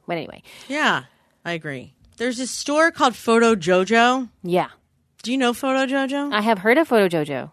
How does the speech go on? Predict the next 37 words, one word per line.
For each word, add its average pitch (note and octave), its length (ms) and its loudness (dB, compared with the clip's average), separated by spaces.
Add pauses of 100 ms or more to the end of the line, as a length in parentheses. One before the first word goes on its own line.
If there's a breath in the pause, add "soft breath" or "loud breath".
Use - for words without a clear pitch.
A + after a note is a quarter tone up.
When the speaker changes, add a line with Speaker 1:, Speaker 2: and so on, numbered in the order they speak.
Speaker 2:
Photo F4 380 6
Jojo A#3+ 440 4
is G3+ 140 -2
the G3+ 80 -2
place G#3 480 -2
where G3 300 2
you F#3+ 200 -4
can G3 160 -10
get, F#3 480 2
like, E3 520 -2
telephoto F#3 640 0
lens E3+ 420 -2
for - 120 -10
your D3+ 180 -6
iPhone D#3 500 -4
camera, E3+ 540 -6
which E3+ 180 -10
I've D#3+ 120 -4
always D3+ 280 -4
wanted. C#3+ 360 -4
Speaker 1:
Oh C4 160 6
my C#4+ 220 6
God, C4 340 2
yeah. C#4+ 240 6
Now C4+ 300 4
I E4+ 100 6
know. A#3+ 440 4
Yes, C#4 220 2
I've A#3+ 160 0
seen, D4 380 -2
I've A3 180 0
seen E4 280 0
it. G3 180 0
I've G3 160 -4
seen C#4+ 240 -2
it. E3+ 80 0
Speaker 2:
A F#3 100 -2